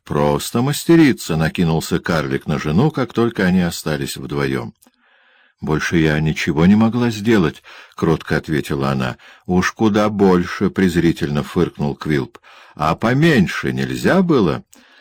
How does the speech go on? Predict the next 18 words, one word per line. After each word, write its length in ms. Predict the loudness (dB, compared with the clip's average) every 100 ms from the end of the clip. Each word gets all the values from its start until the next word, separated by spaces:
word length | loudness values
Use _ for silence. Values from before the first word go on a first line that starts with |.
| -20 _
Знали, 560 | -4 0 2 2 2 2
что 360 | -2 -2 0
от 140 | 0 2
вас 360 | 2 2 -2
требуется, 800 | 2 4 4 2 0 0 -2 -4
так 220 | -2 -2
вам 260 | 0 0 2
этого 320 | 0 2 2
мало, 440 | 2 4 2 2 -2
вспомнили 640 | -6 -2 0 0 0 0
свое 360 | 0 0 2 4
любимое 480 | 4 4 4 2
занятие 840 | 2 2 6 6 4 0 2 4 4
и 20 |
давай 360 | 4 4 4 2
крокодиловы 720 | 0 0 0 2 4 4 2
слезы 460 | 2 4 6 4
лить. 300 | 2 0 -4